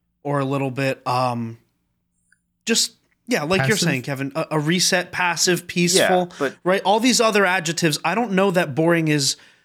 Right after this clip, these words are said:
Speaker 3: Meditation
Speaker 1: the
Speaker 3: is
Speaker 1: most
Speaker 3: just weaponized
Speaker 1: holistic.
Speaker 3: boredom.
Speaker 1: <laughs> Meditation is just weaponized boredom.
Speaker 3: The idea of meditation is to, to a-, actively,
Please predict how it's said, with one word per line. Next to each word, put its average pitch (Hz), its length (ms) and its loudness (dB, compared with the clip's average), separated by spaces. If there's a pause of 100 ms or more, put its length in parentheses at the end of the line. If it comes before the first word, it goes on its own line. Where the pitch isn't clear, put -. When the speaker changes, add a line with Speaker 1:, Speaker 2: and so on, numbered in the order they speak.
Speaker 3:
Meditation 156 340 2 (100)
Speaker 1:
the 156 60 6
Speaker 3:
is 156 60 4
Speaker 1:
most 117 200 2
Speaker 3:
just 139 140 -2
weaponized 123 560 2
Speaker 1:
holistic. 110 60 -4
Speaker 3:
boredom. 87 180 -4 (920)
Speaker 1:
<laughs> - 340 -4
Meditation 175 760 -2
is 139 180 0
just 123 460 -4
weaponized 170 800 0
boredom. 113 480 -4 (140)
Speaker 3:
The 143 240 0
idea 139 360 4
of 123 100 -6
meditation 123 500 -4
is 101 140 -8
to, 101 160 -6
to 101 580 -10
a-, - 420 -14
actively, 113 720 -6